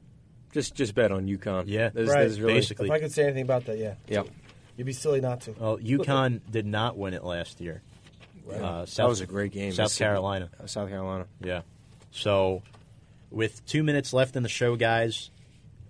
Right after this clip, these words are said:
Speaker 2: everyone's bracket is essentially busted at this point, maybe except for Kyle's.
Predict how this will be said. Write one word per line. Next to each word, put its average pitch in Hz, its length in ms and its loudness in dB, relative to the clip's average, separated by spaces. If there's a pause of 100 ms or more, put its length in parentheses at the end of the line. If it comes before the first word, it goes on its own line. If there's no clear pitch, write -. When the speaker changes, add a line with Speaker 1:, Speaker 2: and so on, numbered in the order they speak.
(1900)
Speaker 2:
everyone's 127 440 4
bracket 98 420 0
is 90 80 -6
essentially 90 540 -6
busted 95 460 -4
at 87 100 -6
this 92 160 -6
point, 92 320 -8
maybe 120 280 0
except 110 340 -2
for 101 100 -8
Kyle's. 95 600 -2